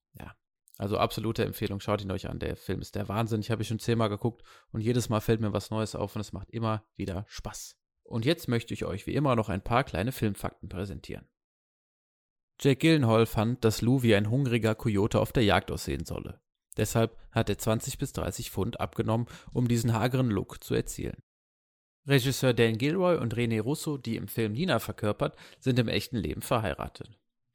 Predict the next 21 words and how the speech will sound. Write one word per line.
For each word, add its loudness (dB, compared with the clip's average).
Gilroy 6
schrieb -2
die 0
Rolle 4
speziell -2
auf 0
seine 0
Frau 0
um. -6
Er -2
meinte, 4
dass 2
die -2
Rolle 4
leicht 4
zu 0
einem -2
eindimensionalen 2
Klischee -2
werden 4
könne -2